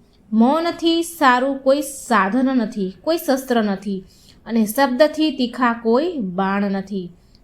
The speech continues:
દરેક નજીકના લોકોને તમારા રહસ્ય ન બતાવો, કેમ કે જે આજે અમારી સાથે છે,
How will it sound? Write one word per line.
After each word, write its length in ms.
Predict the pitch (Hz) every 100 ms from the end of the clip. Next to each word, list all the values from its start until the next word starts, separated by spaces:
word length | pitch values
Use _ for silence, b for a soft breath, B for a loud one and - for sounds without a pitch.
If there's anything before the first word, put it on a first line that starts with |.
| -
દરેક 520 | 202 233 311 339 320
નજીકના 640 | 240 233 226 247 233 240 220
લોકોને 500 | 214 202 226 226 220
તમારા 460 | 214 208 226 226
રહસ્ય 540 | 196 220 214 - 269 247
ન 300 | 190 208 262
બતાવો, 480 | 240 202 190 185 185 b b b _
કેમ 200 | 349 370
કે 160 | 370 339
જે 180 | 311 359
આજે 520 | - 233 233 349 370
અમારી 580 | - 277 247 247 254 262
સાથે 420 | 262 202 233 233
છે, 400 | 233 220 214